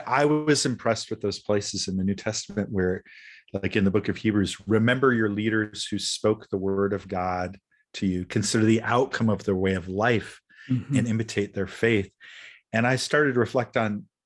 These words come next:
Speaker 1: the churches that I'd been a part of growing up, that mostly I, I really didn't know the,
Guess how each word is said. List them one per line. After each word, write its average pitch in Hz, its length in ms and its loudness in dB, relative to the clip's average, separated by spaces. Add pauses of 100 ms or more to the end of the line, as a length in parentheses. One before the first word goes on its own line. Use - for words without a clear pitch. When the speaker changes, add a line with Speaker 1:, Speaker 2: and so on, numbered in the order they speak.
Speaker 1:
the 107 240 0
churches - 400 0
that 107 180 0
I'd 117 200 2
been 127 100 -4
a 113 60 -2
part 101 240 -4
of 95 120 -6
growing 98 340 -4
up, 135 240 -6
that 101 120 -4 (480)
mostly 139 600 2
I, 123 160 2
I 120 100 0
really 175 240 6
didn't 160 240 0
know 170 240 0
the, 107 260 -2